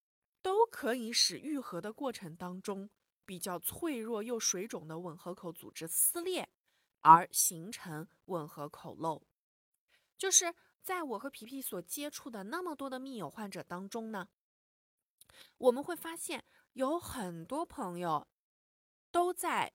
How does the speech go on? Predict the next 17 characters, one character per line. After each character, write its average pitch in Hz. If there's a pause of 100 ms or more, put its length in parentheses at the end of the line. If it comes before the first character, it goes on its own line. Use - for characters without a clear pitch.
这 -
个 240
愈 269
后 254
期 -
遇 311
到 214
过 190
吻 165
合 180
口 -
漏 170
的 160
这 165
个 165
症 180
状， -